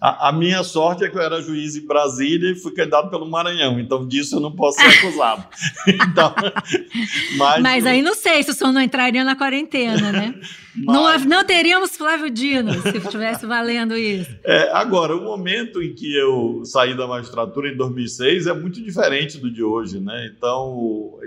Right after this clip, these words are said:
Speaker 1: é, de fato, essas instituições do sistema de justiça e de segurança pública ganharam uma primazia, um protagonismo que não tinham há vinte anos atrás. Então, hoje,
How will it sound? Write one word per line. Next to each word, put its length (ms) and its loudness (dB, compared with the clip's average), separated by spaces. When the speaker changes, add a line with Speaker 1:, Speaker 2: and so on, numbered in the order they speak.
Speaker 1:
é, 200 -6
de 180 -2
fato, 600 2
essas 320 -14
instituições 580 -14
do 40 -20
sistema 400 -6
de 120 -10
justiça 440 -10
e 60 -20
de 40 -18
segurança 460 -6
pública 560 -4
ganharam 640 4
uma 240 -8
primazia, 800 -6
um 100 -4
protagonismo 720 -4
que 100 -6
não 200 -6
tinham 260 0
há 40 4
vinte 280 -4
anos 220 -4
atrás. 500 -4
Então, 280 4
hoje, 760 2